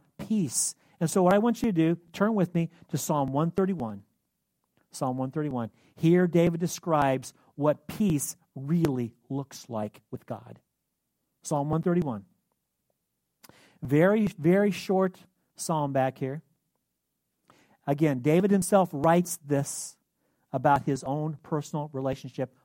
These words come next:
with God. He says this, "O Lord, my heart is not lifted up. My eyes are not raised too high.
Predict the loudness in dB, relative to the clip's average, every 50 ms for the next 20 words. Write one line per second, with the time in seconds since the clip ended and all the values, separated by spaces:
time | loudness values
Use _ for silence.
0 | _ -2 -2 -2 -2 -4 -6 -4 -2 0 0 0 0 -2 -6 _ _ _ _ _
1 | _ _ _ _ _ _ _ _ _ _ _ _ _ _ _ _ _ _ _ _
2 | _ _ _ _ _ _ _ _ -8 -8 -6 -2 -2 -2 -2 -2 -2 -4 -4 -6
3 | -10 -16 -18 _ _ _ _ _ _ _ _ _ _ 2 4 6 6 6 6 6
4 | 6 6 4 2 0 -8 _ _ _ _ _ _ _ _ _ _ _ _ _ _
5 | -2 0 0 2 6 6 6 6 4 2 0 0 0 0 0 -2 -2 -4 -4 -4
6 | -2 0 2 2 0 0 _ -14 _ _ _ _ _ _ _ _ _ _ _ _
7 | _ _ _ _ _ _ _ _ _ _ _ _ _ _ _ 0 2 2 2 2
8 | 2 4 4 4 4 2 2 2 2 2 2 2 0 0 0 2 0 0 -4 -2
9 | -2 -2 -2 0 -2 -2 -2 -4 -6 -8